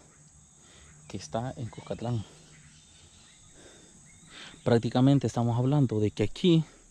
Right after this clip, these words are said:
al lado derecho, estos terrenos pertenecen a Hilo Vasco en Cabañas,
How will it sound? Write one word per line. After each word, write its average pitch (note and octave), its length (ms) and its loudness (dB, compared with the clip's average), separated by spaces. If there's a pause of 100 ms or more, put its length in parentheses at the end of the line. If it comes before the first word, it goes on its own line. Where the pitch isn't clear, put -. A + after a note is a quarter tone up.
(560)
al G2+ 140 0
lado A2 300 2
derecho, D#3 580 2 (140)
estos A2+ 260 -6
terrenos D3+ 520 2 (540)
pertenecen G#2 640 0
a C3 60 4
Hilo D3+ 200 6
Vasco D#3+ 480 2 (1700)
en A2+ 200 2
Cabañas, F3+ 760 0